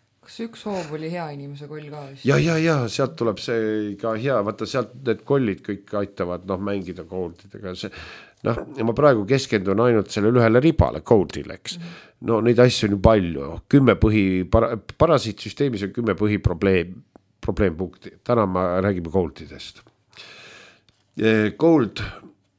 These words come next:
Speaker 2: ta, tal on oma nägemus, ta kujundab meie maailma. Ja nüüd, kui inimene laseb Goldil tegutseda, siis ta muutubki selliseks liberaaliks, demokraatia, muudame kõik ühesuguseks,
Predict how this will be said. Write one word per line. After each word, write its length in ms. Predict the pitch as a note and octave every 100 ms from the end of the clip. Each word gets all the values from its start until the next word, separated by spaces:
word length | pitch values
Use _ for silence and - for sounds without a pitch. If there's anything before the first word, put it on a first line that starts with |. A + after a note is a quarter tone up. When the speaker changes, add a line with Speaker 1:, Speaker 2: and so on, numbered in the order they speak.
| _ _ _ _ _ _ _ _ _ _
Speaker 2:
ta, 380 | - E2+ G#2+ F#2+
tal 180 | G#2+ A2+
on 140 | C#3
oma 120 | C3
nägemus, 460 | A2 A2 B2+ C#3 -
ta 100 | G#2+
kujundab 320 | A2 G#2+ G2
meie 140 | G#2+ G#2+
maailma. 480 | G#2 D#2 - - - - - -
Ja 160 | - B2
nüüd, 160 | D#3 -
kui 160 | C#3
inimene 540 | F3+ D#3 G2+ G2+ G2 G2
laseb 340 | A#2+ B2+ A#2 -
Goldil 400 | D#3 C#3 B2 A#2
tegutseda, 720 | F3+ - G#2+ - - - - - - - - - - - - _ _ _ _ _ _ _ _ _ _ _ -
siis 200 | - -
ta 100 | F3
muutubki 580 | G3+ G3 B2 G#2+ - G2+
selliseks 500 | A2+ G#2+ G2 F#2+ A2
liberaaliks, 800 | G#2 A2 B2+ C#3+ C3 B2+ A#2 -
demokraatia, 920 | A2 A2 G2 - C3+ C#3+ B2+ - B2
muudame 320 | C3+ B2 G2+
kõik 240 | G2+ A#2+ C#3
ühesuguseks, 840 | C#3+ B2 A2 A2+ A2+ G#2+ G#2+ -